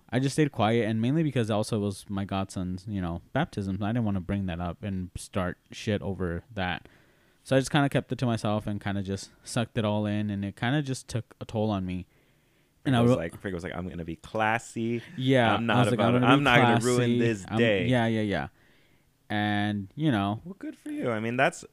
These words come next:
Speaker 2: I mean, that in itself is hard to do, you know?
Speaker 1: Yeah.
Speaker 2: Uh, when
Speaker 1: Yeah.
Speaker 2: you are dealing with a situation like that, especially w-, in somewhere where you're typically feeling comfortable.
Speaker 1: Yeah.
Speaker 2: I think it's just, like, a real big burst to your bubble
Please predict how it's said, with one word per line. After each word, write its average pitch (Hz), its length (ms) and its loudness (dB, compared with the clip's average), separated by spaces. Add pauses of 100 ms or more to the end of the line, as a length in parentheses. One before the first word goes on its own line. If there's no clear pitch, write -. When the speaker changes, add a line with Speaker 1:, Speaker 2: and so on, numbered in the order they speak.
Speaker 2:
I 127 80 -2
mean, 131 100 0
that 156 220 6
in 147 100 -2
itself 107 380 -2 (480)
is - 500 -10 (220)
hard 95 180 -10
to 95 80 -10
do, 87 100 -12
you 92 280 -8
know? 107 140 -8
Speaker 1:
Yeah. 117 260 2
Speaker 2:
Uh, 92 260 -6 (280)
when 98 160 -10
Speaker 1:
Yeah. 104 200 -2
Speaker 2:
you 87 60 -8 (480)
are 90 80 -12
dealing 87 260 -10
with 85 100 -8
a - 140 -14
situation 85 340 -12
like 85 120 -10
that, 92 140 -6
especially 117 400 -4
w-, 135 200 -6
in 107 180 -4
somewhere 107 440 -4
where 95 320 -4 (360)
you're 98 140 -2
typically 101 460 -6
feeling 92 360 -4
comfortable. 127 640 -6
Speaker 1:
Yeah. 120 220 0 (440)
Speaker 2:
I - 80 -10
think 104 400 -6 (160)
it's - 340 -8
just, - 320 -6
like, 95 400 -4
a 92 80 -6
real 92 220 -2 (160)
big 90 400 -4
burst 85 320 -6
to 95 100 -8
your 82 140 -6
bubble 78 500 -10